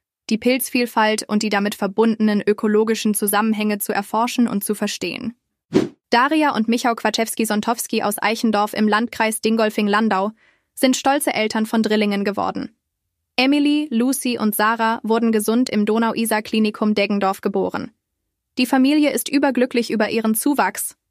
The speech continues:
doch der Alltag hat sich erheblich verändert. Michał beschreibt die erste Begegnung mit seinen Töchtern. „Als wir sie das erste Mal sahen, verliebten wir uns sofort.“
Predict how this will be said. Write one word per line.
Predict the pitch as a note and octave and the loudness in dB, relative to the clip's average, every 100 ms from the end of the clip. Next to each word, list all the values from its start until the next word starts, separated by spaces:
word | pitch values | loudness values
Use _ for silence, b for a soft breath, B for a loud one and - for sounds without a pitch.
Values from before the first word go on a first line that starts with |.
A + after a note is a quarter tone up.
| _ - | _ -8
doch | - | -6
der | - G#3 | -2 0
Alltag | G#3 A3+ A3+ G#3+ - | 2 0 0 -2 -2
hat | A3 | -4
sich | G#3+ | -2
erheblich | - G#3 A3+ A3+ G#3+ - | -2 0 0 0 -2 -2
verändert. | A#3 G#3+ F#3+ - - _ _ _ _ _ _ | 0 0 -2 -4 -10 _ _ _ _ _ _
Michał | A#3 B3+ C4 | 0 2 2
beschreibt | A3+ - A3 A3 | 0 0 -2 0
die | G#3+ | -2
erste | G#3 A3+ A3 | 0 0 -2
Begegnung | G#3 G3+ G#3 G#3+ | 0 0 0 0
mit | G#3 G3+ | 0 0
seinen | G#3 G#3 | 0 0
Töchtern. | G#3 A3 - F#3+ G3+ G#3+ _ _ _ _ _ _ _ - | 0 -2 -2 -4 -4 -8 _ _ _ _ _ _ _ -2
„Als | A3 A#3 | 0 0
wir | C4 | 0
sie | A#3+ | 0
das | A3 G#3+ | -2 -2
erste | A3+ A#3+ - | -2 -2 0
Mal | A3 G#3+ | 0 2
sahen, | G#3 G#3 G#3+ A3 | 2 2 2 0
verliebten | A3 G#3+ G#3+ A3 A3 | -2 -2 -2 0 0
wir | G#3 | 0
uns | G3+ G#3+ | 0 -2
sofort.“ | G3 - F3+ - - | -4 -2 -2 -2 -6